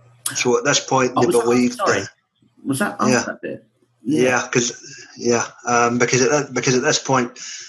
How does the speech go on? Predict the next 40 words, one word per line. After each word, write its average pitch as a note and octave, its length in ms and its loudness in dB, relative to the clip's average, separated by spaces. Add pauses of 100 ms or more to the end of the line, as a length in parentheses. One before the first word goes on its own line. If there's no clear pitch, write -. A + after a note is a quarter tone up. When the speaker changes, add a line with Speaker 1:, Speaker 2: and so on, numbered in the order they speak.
(200)
Speaker 1:
they B2 100 2
believe A#2+ 360 2
that A#2+ 140 -2
Kelly B2+ 320 2
sent A#2+ 300 2
the - 80 -8
thugs B2 300 0
after A2 260 0
Cliff. - 460 -2
Speaker 2:
Oh C3+ 160 -2
yes, B2 260 0
of A#2 80 -4
course, A2 320 0
that's A#2 180 -2
right. F#2 220 0
Yeah, A2 180 2
yeah, G#2 380 2 (640)
yeah. A#2+ 160 2
'Cause A#2+ 140 2
they, - 280 2
as C3+ 200 0
they're C#3+ 120 0
coming C#3+ 280 2
along C3 180 2
to B2+ 100 -4
the, A2+ 220 2
the, A2+ 160 2
the, G#2+ 300 2
um, G2+ 260 2
the, G2 100 0
the - 220 -8
place F#2 420 -2
where, G2 120 0
you G2 120 0
know, F#2 140 2
where F2 340 0
the, F2+ 200 -6
the - 120 -8
Cliff's G#2 220 0
office, - 580 -2